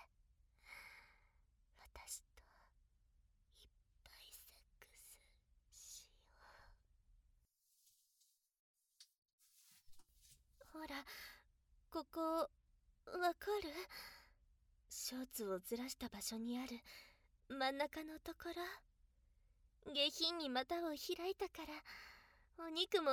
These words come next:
左右に開いて、クッパー、クッパーって、息をするみたいに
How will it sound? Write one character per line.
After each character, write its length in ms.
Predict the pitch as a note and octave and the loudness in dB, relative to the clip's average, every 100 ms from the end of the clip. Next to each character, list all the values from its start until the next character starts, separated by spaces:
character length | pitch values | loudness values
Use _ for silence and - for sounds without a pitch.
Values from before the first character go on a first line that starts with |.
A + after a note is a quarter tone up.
| D4 | 6
左 220 | - G#4 | 4 2
右 300 | G4+ G4 F#4 | 10 10 10
に 140 | G4 D4 | 6 -2
開 220 | - G4+ G4 G#4+ | 2 2 4 0
い 40 | |
て、 120 | - F#4+ G4 - - - - - - - - - - | 0 -4 -4 -8 -18 -20 -20 -20 -20 -20 -20 -20 -18
ク 80 | - | -18
ッ 40 | - - | -18 -20
パ 60 | |
ー、 80 | C#4 C#4 D#4 - - - - - _ | -12 -6 -6 -6 -8 -8 -10 -14 _
ク 80 | G#4 | 2
ッ 40 | - - | 2 -2
パ 60 | |
ー 60 | F4 | -2
っ 20 | F4 F4+ G4 - - - - | 2 4 2 -2 -16 -8 -4
て、 80 | F4 F4 - - - - - - | -2 -2 -6 -8 -8 -10 -16 2
息 340 | G#4+ - - G#4+ | 2 4 6 8
を 80 | |
す 180 | F#4 - | 8 6
る 140 | E4+ F#4 | 6 8
み 140 | G4+ | 8
た 180 | A4+ G4 | 8 8
い 80 | F4 | 6
に 180 | D#4 | 2